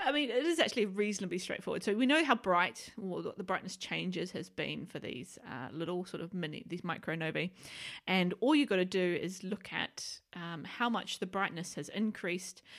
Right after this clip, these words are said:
If you've got your baseline, you know what the, you know, where zero is. You look at the brightness increase. You sort of sum up all the energy that it would take to get that brightness increase, and you actually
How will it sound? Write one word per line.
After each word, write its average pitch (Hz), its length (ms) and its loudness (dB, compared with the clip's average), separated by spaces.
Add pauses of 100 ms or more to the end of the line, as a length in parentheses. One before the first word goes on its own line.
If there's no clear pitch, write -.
(280)
If 202 120 -8
you've 170 140 0
got - 200 0
your 160 120 0
baseline, 160 720 0
you 156 80 -2
know 151 180 -2
what - 200 -6
the, 180 100 -14 (120)
you - 100 -12
know, - 120 -10 (280)
where 160 200 0
zero 151 400 2
is. 143 300 -4
You 160 100 -4
look 208 160 -4
at - 60 -8
the - 60 -10
brightness - 400 -6
increase. - 420 -8
You 156 100 -4
sort - 200 -8
of - 60 -12
sum 240 320 2
up 160 200 0 (400)
all 247 160 4
the - 140 0
energy 180 340 2
that 156 140 0
it - 60 -4
would 165 160 -4
take - 400 -2
to - 100 -10
get - 360 0
that - 220 -8
brightness 160 400 -4
increase, - 540 -6 (300)
and 226 100 2
you 220 80 6
actually 208 220 -4